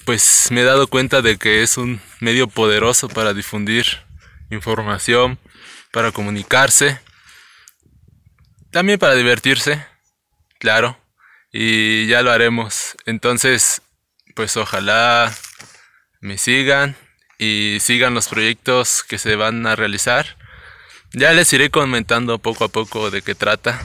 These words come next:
pero por ahora quiero que aprecien este atardecer.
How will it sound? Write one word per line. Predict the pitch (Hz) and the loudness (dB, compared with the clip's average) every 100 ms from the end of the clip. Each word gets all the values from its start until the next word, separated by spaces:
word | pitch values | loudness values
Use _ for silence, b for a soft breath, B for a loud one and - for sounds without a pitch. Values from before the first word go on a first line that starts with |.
| B B B B B - | B B B B B -2
pero | 113 110 110 107 104 104 101 - | 2 2 2 2 2 0 -2 -2
por | 110 | 0
ahora | 107 117 131 131 | 2 2 2 2
quiero | - 123 120 | 2 0 0
que | 107 | -4
aprecien | 98 113 113 120 107 | -4 -2 -2 -2 -2
este | 110 - 117 | -2 -2 -2
atardecer. | 107 - 110 101 - 110 135 | -2 -2 -2 -2 -2 0 -2